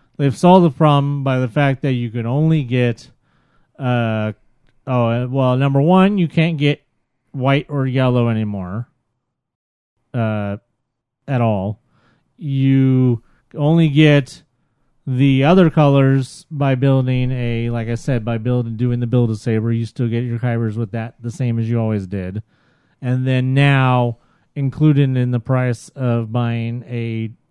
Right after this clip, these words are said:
Jedi Holocron, you get a blue crystal. No telling which blue crystal that is. I don't know who the three, I know one's Obi-Wan, probably maybe two of them are Obi-Wan's,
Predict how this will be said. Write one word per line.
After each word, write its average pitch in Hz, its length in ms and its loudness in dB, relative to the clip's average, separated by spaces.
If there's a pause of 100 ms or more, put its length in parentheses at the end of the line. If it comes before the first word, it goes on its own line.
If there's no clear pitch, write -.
Jedi 139 300 0
Holocron, 135 520 -2
you 120 60 -8
get 117 200 -4
a 107 100 -4
blue 156 360 2
crystal. 160 640 -2 (440)
No 127 240 -8
telling 135 420 -4
which 127 200 0
blue 123 200 -2
crystal 127 380 -2
that 113 240 0
is. 110 520 -2 (540)
I 117 140 -4
don't 123 160 -2
know 117 200 0
who 123 180 2
the 120 120 2
three, 123 460 -4 (600)
I 127 180 -4
know 127 160 -4
one's 123 400 -2
Obi-Wan, 123 640 -4
probably 123 320 -4
maybe 120 300 -2
two 143 280 -6
of 120 140 -4
them 107 220 -6
are 101 100 -6
Obi-Wan's, 107 540 -6